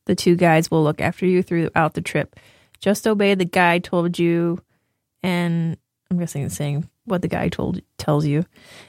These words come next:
"and pay great respect to the leaders. North Korea is a clean country and with beautiful, colorful building at Pyongyang." I don't even know.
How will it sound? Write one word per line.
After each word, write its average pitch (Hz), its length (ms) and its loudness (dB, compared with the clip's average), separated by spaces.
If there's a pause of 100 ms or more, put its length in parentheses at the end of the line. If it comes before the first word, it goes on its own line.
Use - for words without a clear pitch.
"and 208 120 0
pay 208 200 4
great 190 260 2
respect 190 400 -2
to - 80 -2
the 170 100 2
leaders. 156 520 -2
North 202 260 0
Korea 214 340 2
is 180 140 0
a 202 60 0
clean 196 280 2
country 185 680 0
and 185 160 0
with 170 160 -2
beautiful, 180 360 0
colorful 175 680 -2 (100)
building 165 520 0 (1300)
at 170 180 -10 (220)
Pyongyang." 175 1300 0
I 165 80 -2
don't 160 80 -2
even 151 140 -6
know. 170 80 -6